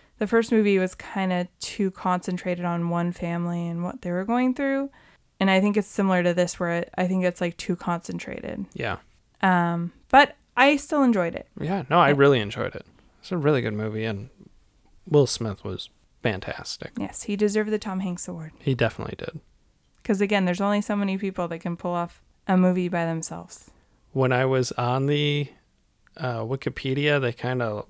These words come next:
Speaker 2: mentioned how long this movie had been in development and some of the people that were attached to it at various points.
Speaker 1: Uh-huh.
Speaker 2: And they had wanted Schwarzenegger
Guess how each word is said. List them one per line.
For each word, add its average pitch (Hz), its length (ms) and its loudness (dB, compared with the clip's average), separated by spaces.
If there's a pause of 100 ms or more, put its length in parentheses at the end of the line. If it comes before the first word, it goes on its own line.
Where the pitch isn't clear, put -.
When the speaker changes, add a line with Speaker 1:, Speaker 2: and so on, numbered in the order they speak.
Speaker 2:
mentioned 127 420 0
how 127 160 0
long 123 460 0
this 120 220 -4
movie 127 240 0
had 117 180 -2
been 120 180 0
in 120 160 0
development 139 680 0 (400)
and 123 220 -4
some 123 200 0
of 117 60 0
the 113 80 -6
people 131 340 -2
that 117 180 0
were 117 140 -2
attached - 480 -4
to 151 140 2
it 147 100 2
at 127 120 0
various 117 380 0
points. 143 520 -2
Speaker 1:
Uh-huh. 214 240 4 (320)
Speaker 2:
And 110 500 -6 (580)
they 117 160 0
had 113 180 -2
wanted 117 600 0 (460)
Schwarzenegger 147 1040 2